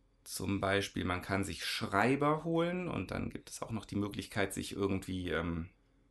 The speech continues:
ich weiß jetzt nicht mehr, wie das heißt, so, so Schmuckstücke oder so zu holen. Die geben halt pro Runde dann immer ein paar Siegpunkte dazu. Ich kann jetzt natürlich wirklich nur einen Ersteindruck geben, aber uns hat das Spiel sehr gut gefallen.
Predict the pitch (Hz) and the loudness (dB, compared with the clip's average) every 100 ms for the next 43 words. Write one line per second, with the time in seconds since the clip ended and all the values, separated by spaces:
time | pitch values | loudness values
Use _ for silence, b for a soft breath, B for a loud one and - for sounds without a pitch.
0 | - - - - - 110 104 101 101 101 | -20 -12 -10 -8 -6 -4 -2 0 0 2
1 | 110 107 - 98 92 90 90 - 127 147 | 2 2 2 0 0 0 -4 4 6 6
2 | - - - 104 90 95 98 101 - 104 | 4 4 6 4 6 4 4 2 0 -2
3 | 107 117 127 151 147 B B - 110 107 | 4 6 6 4 -2 B B -2 2 6
4 | 110 101 101 101 - _ _ _ - - | 6 6 4 2 -4 _ _ _ -10 2
5 | 110 98 120 170 180 160 143 131 147 139 | 4 8 8 8 6 6 6 6 6 6
6 | 135 135 123 139 139 139 131 139 127 123 | 2 -2 0 -2 0 0 2 4 4 4
7 | - 127 131 b b b b b b b | 2 2 0 b b b b b b b
8 | b b _ - 120 - 151 175 165 131 | b b _ 0 2 6 6 6 6 4
9 | 151 131 147 151 131 135 120 123 123 - | 4 6 6 4 4 6 6 8 6 4
10 | 107 104 101 98 110 113 143 113 110 123 | 2 2 0 2 4 6 8 8 6 4
11 | 143 131 - 131 123 123 131 131 120 98 | 2 0 2 4 6 8 6 6 2 0
12 | - 123 139 196 240 | 2 6 8 8 6